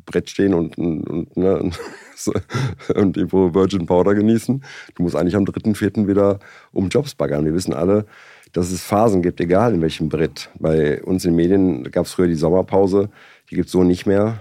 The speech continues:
ne, würde ich nicht mehr sagen. Aber es gibt halt so diese Dezember, äh, Januar, Winterblues, äh, alle sind im Dschungel Pause, ne? So, da passiert nicht viel. Du musst mitdenken,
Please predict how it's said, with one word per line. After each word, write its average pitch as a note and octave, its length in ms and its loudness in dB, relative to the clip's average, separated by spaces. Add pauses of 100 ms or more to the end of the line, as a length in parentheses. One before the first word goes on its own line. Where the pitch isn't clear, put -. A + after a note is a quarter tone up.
ne, E2+ 260 0
würde F2+ 100 0
ich F2+ 180 -6
nicht G2 100 -2
mehr F#2+ 120 -2
sagen. F#2+ 280 4
Aber D#2+ 120 0
es - 80 -12
gibt - 160 -4
halt F#2 140 0
so F2 80 -2
diese F2 440 2
Dezember, F2 800 0 (260)
äh, E2+ 140 2
Januar, E2+ 640 2
Winterblues, F2 720 0
äh, F2 360 2
alle F#2+ 140 -2
sind F#2 180 0
im F2+ 100 -2
Dschungel F#2+ 340 4
Pause, D#2+ 380 0
ne? G#2 260 2
So, - 260 -4 (580)
da E2+ 60 -8
passiert A2 340 -2
nicht D2+ 140 -2
viel. D2+ 380 -4
Du F2 60 -4
musst G2+ 240 2
mitdenken, C3 640 0